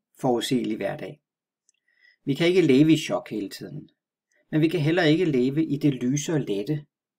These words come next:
hele tiden. Jeg tror, vi bedst kan være til stede i vores liv, når vi står ved både vores bekymringer og vores glæder. Og så skal vi ikke vente med at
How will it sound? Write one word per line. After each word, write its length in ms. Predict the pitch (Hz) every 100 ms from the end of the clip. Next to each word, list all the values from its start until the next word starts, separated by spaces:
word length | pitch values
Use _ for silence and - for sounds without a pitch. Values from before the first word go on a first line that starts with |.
| _ 131
hele 300 | 120 101 -
tiden. 460 | - 80 - - _ _ _ _ _ - - _
Jeg 100 | 151
tror, 200 | 147 180
vi 100 | 165
bedst 380 | 156 165 156 -
kan 120 | -
være 120 | 139 127
til 180 | 143
stede 520 | 143 - 117 113 113 113
i 40 |
vores 340 | 110 104 -
liv, 200 | - - _ _ _ _ _ _ _ _ _ _ _
når 140 | 123 113
vi 120 | 120
står 480 | - 151 147 147 _ _ _ _ _ _ _ _ _ -
ved 380 | 131 160 160 _
både 380 | - 120 151 185
vores 180 | 113 98
bekymringer 640 | - - 139 151 143 120 - _ _
og 220 | 143 101
vores 200 | 101 -
glæder. 440 | 101 98 104 127 _ _ _ _ _ _ _ _ _ _ _ _ _ _ 226 _
Og 120 | - 139
så 120 | 170
skal 220 | - 185
vi 80 | 143
ikke 300 | 143 165 -
vente 360 | 107 113 160
med 140 | 151 127
at 220 | 104